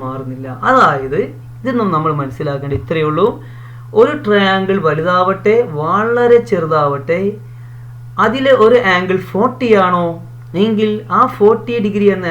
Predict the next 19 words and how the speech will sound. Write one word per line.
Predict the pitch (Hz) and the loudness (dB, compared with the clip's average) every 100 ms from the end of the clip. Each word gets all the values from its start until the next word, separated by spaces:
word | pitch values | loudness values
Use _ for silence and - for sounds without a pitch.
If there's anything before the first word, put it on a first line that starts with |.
| 160 | -4
angle-ിൻ്റെ | 160 160 156 170 208 - - - - - 180 | -4 -4 -4 -2 -4 -6 -16 -18 -12 0 2
ഓപ്പോസിറ്റ് | 254 - 240 240 - 220 - | 2 0 2 2 2 -6 -6
സൈഡ് | 208 180 160 170 - - - - - - | -2 2 4 4 0 -4 -14 -16 -16 -8
ഹൈപ്പോട്ന്യൂസും | 180 226 - - 202 160 156 151 214 240 202 | 0 2 2 4 4 4 -4 -4 -2 -2 -2
ഡിവൈഡ് | 151 175 247 262 | -4 2 4 6
ചെയ്താൽ | 196 170 151 | 6 4 -2
കിട്ടുന്ന | 156 151 147 | -4 -4 -4
ഉത്തരം | - 175 196 190 | -2 -4 -4 -2
എപ്പോഴും, | 208 - - 202 180 147 123 151 | -4 -4 2 2 4 -2 -4 0
ആ | 160 | 0
ഉത്തരം | 165 185 175 | 0 -4 -4
എപ്പോഴും | - 196 208 262 - - - - - | -2 4 4 4 -2 -14 -18 -12 -6
ഒരേ | 143 147 151 151 151 139 | -4 -2 -2 -4 -6 -8
ആൻസർ | 139 - 240 240 151 | -8 -6 -8 -6 -6
ആയിരിക്കും. | 135 123 - 147 - - - - - - - 139 | -4 -8 -12 -16 -16 -16 -16 -18 -16 -14 -4 2
എന്നാൽ | 143 165 220 - | 6 4 2 0
ഫോർട്ടിക്ക് | 160 175 - 214 214 | 4 4 2 2 4
പകരം | 175 156 - - - - - - | 8 8 8 6 0 -2 -4 0
മറ്റു | 151 151 247 | 0 4 4